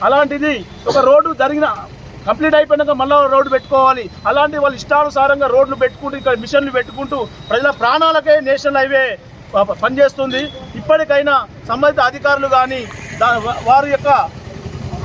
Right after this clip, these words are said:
అధి-, అధికారం, అధికారంలో వారి యొక్క పర్యవేక్షణలో ఈ పనులు జరిపించి ప్రజల, చేర్యాల ప్రజల ప్రాణాలు కాపాడాలని చెప్పి మరొకసారి నేను వేడుకుంటున్నాను.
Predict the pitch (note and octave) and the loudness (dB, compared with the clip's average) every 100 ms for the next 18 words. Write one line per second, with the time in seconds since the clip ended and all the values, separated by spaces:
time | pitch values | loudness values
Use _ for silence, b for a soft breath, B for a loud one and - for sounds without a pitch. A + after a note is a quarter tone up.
0 | - - G3+ C#4 D4+ D#4 D4 A3 - - | -2 0 0 0 4 4 4 0 -8 -6
1 | - - D4+ D4+ D4+ D4 A3 G3+ - A3+ | -4 0 2 2 4 4 4 -4 -6 -2
2 | C#4 - A#3 C#4+ D#4 D4 D4 D4+ A#3+ D#3+ | -2 -2 -2 0 0 2 0 2 0 -4
3 | C4 - C4+ D4+ C4 C4+ C#4+ C4 D4+ A#3 | -10 0 2 2 0 -2 -4 -6 -6 0
4 | C#4 C4 C4+ D#4 D#4+ D4+ C#4+ D4 B3 B3+ | 0 2 2 2 2 2 4 2 2 0
5 | D4+ D4+ C4 C4+ C4+ C#4 C4+ C4 B3+ C4+ | 2 0 0 0 2 2 2 0 -4 -4
6 | A#3+ F3 - G#3 D4 D4 C#4+ C4+ C4+ G#3 | -8 -10 -4 2 2 2 2 0 0 -6
7 | G3 B3+ B3+ C#4+ B3+ B3 A3+ F3 | -10 -6 2 2 0 -6 -2 -2